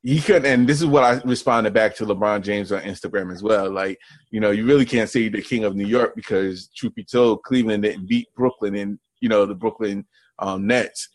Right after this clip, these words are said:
in Brooklyn. So if you would have, if you would have beaten Brooklyn, then I could, I, you would have every right to say you're the king of New York, but you didn't beat Brooklyn, so it was self-proclaimed. So I said that, and then I know Ronis Hollis Jefferson said that, and,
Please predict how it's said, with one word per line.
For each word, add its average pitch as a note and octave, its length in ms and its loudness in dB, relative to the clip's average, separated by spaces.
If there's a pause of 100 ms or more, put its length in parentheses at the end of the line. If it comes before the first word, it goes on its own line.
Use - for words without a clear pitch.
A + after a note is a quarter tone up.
in D#3 180 4
Brooklyn. - 460 -2 (340)
So G2+ 460 0 (200)
if A2+ 160 -4
you D3 100 4
would C#3+ 100 8
have, G2+ 140 4 (180)
if A#2 120 -2
you B2 100 2
would B2+ 100 4
have G#2+ 100 0
beaten C#3 280 2
Brooklyn, D3+ 480 4
then A#2+ 220 2
I A2+ 80 2
could, A2+ 300 -2 (260)
I, A#2+ 100 -6 (280)
you A2+ 240 -6
would A#2 140 4
have A2 200 0
every G2 260 -4
right G#2 240 0
to G2+ 80 -12
say G#2+ 140 -6
you're G2 140 -4
the - 80 -12
king G2 240 -10
of F2+ 40 -10
New F#2+ 120 -10
York, F#2+ 200 -4 (120)
but G2+ 160 -2 (360)
you A2+ 120 2
didn't A2 180 2
beat A2 300 -4
Brooklyn, G#2+ 380 -2
so G2 360 -2
it G2 140 -8
was G#2+ 180 -4
self-proclaimed. G2+ 720 -2 (380)
So G2 360 2 (360)
I B2+ 140 2
said C3+ 280 2
that, B2 280 4 (220)
and G#2+ 280 -2
then A2+ 440 0
I G#2 100 -2
know G#2+ 340 2
Ronis G#2 440 0
Hollis G#2+ 300 2
Jefferson G#2+ 540 -2
said F#2+ 280 -2
that, F#2+ 160 -4
and, F#2+ 180 -8